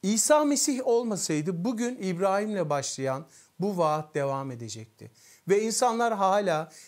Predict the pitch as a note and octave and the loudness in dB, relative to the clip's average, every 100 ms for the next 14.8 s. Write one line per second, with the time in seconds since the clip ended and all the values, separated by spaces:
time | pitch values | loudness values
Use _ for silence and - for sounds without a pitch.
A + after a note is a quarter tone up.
0 | _ E3+ F3 G3+ G3+ G#3+ E3+ D#3+ D#3+ D3 | _ -2 0 0 0 0 0 0 -2 -4
1 | C#3+ D#3 - - _ E3+ F#3+ G3 A3+ A3+ | -4 -6 -12 -20 _ 0 0 0 0 -2
2 | - F3 D3+ C3+ C3+ C#3 - _ _ _ | -4 -4 -2 -2 -2 -4 -14 _ _ _
3 | _ _ _ _ D#3+ D#3 E3+ G#3 G#3+ G3+ | _ _ _ _ -2 -2 0 2 2 2
4 | A#3 G#3 F3 F3 - E3 E3+ E3 E3+ D#3+ | 0 0 0 0 2 0 2 -2 -2 -6
5 | - C#3+ C3+ E3 F3+ F3+ E3+ E3+ E3+ D#3+ | -6 -6 -4 -2 -4 -4 -6 -6 -8 -6
6 | D#3+ D#3+ E3 F3 - - _ - D#3+ F3 | -8 -4 -4 -4 -10 -20 _ -2 2 2
7 | F3+ F3+ - - D3+ - F#3 G#3+ F3+ D#3+ | 2 -4 -12 -4 -2 0 0 0 0 0
8 | D3+ D3 C#3+ C#3+ C#3+ C#3+ D3+ D#3 - - | -2 -4 -6 -6 -4 -4 -4 -8 -20 -4
9 | G3 G#3+ F3 D#3+ D#3 D#3 D3 - C3+ C3 | -2 -2 -4 -4 -4 -6 -6 -2 -2 -2
10 | A2+ A#2 G#2 - E2+ - _ _ _ _ | -4 -6 -8 -10 -10 -12 _ _ _ _
11 | _ _ _ _ _ _ _ _ - A#3+ | _ _ _ _ _ _ _ _ 0 2
12 | D4 D4 G#3 F#3 F3 E3+ E3+ - F#3+ F#3 | 4 2 4 4 2 0 -2 2 2 2
13 | E3+ - E3 F3+ D3+ - D#3 D#3+ E3 F3 | 0 -2 -2 -2 0 2 2 4 2 0
14 | - D#3 D#3 D#3+ D#3+ - E3 | -2 -6 -4 -6 -4 -4 -4